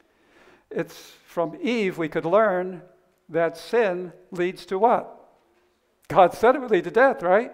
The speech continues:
"Eat the fruit, you die." He didn't want that, he didn't like that, but it's the way it operates. Unfortunately, you know, evil, Eve, first with the evil, and the opposite of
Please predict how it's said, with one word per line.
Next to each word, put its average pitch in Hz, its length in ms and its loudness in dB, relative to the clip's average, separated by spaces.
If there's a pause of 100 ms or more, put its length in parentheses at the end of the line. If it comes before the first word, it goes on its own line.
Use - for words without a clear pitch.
"Eat 196 140 -8
the - 80 -8
fruit, 302 360 -6
you 220 120 -10
die." 302 360 -4 (640)
He 208 120 -2
didn't 254 260 2
want 277 280 6
that, 208 200 8
he 202 80 -2
didn't 202 240 2
like 262 280 6
that, 196 200 6
but 196 100 4
it's 185 200 -10
the 196 80 -4
way 208 180 2
it 226 80 -2
operates. 240 800 -4 (2000)
Unfortunately, 175 800 -4
you 190 140 -10
know, 180 440 -2 (460)
evil, 202 720 0
Eve, 202 480 -10 (800)
first 175 380 -4
with 175 100 -2
the 156 80 -4
evil, 170 720 -4 (580)
and 165 440 -2 (1000)
the 160 140 -6
opposite 185 460 -2
of 151 260 -4